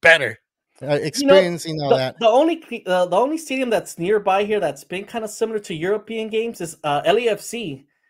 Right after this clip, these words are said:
Speaker 2: It's an
Speaker 1: Mm.
Speaker 2: experience you must check out, Carlos. It's pretty cool. They have their, the band in the corner, and they're pretty loud. And the whole
Speaker 1: Are they?
Speaker 2: stadium, they're, they're knocking, man. They're, they're rocking out the whole game, and they don't stop chanting.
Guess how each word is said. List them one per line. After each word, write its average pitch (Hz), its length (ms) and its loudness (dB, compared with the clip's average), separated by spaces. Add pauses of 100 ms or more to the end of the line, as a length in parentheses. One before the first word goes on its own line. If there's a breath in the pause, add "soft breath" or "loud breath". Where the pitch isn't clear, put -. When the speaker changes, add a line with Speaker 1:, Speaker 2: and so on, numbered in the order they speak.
(280)
Speaker 2:
It's 160 220 -6
an 226 80 0
Speaker 1:
Mm. - 20 0
Speaker 2:
experience 196 320 0
you 202 160 0
must 202 200 0
check 214 200 0
out, 175 160 0
Carlos. 151 320 -2
It's 143 160 -12
pretty 202 300 -4
cool. 220 420 2 (400)
They 151 140 -4
have 165 260 0
their, 165 120 -2
the 147 100 -8
band 165 280 2
in 190 60 -8
the 185 100 -4
corner, 202 380 -2
and 160 160 -2
they're 160 160 -4
pretty 220 240 -8
loud. 180 420 -6 (160)
And 139 160 -10
the 131 80 -6
whole 190 200 2
Speaker 1:
Are 165 100 6
they? 202 80 6
Speaker 2:
stadium, 254 220 0
they're, 160 300 -2 (140)
they're 139 220 -6
knocking, 165 420 -4
man. 131 140 -8
They're, 151 280 -2 (200)
they're 147 140 -2
rocking 165 380 0
out 175 140 -2
the 175 80 -2
whole 185 200 -6 (180)
game, 185 300 -6
and 131 220 -8 (420)
they 139 140 -6
don't 175 120 -6
stop 180 260 -2
chanting. 170 460 -4